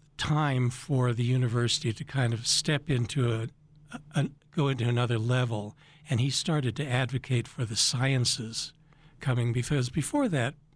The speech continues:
it was just a little arts and sciences, liberal arts school. They had good theater, they had good history and stuff. But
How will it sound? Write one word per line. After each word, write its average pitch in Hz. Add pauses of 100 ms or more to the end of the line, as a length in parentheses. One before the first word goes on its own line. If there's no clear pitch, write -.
it 165
was 180
just 254
a 151
little 131 (800)
arts 160
and 151
sciences, 135
liberal 127
arts 131
school. 123 (600)
They 170
had 135
good 139
theater, 123
they 120
had 123
good 123
history 120
and 117
stuff. 127 (560)
But 147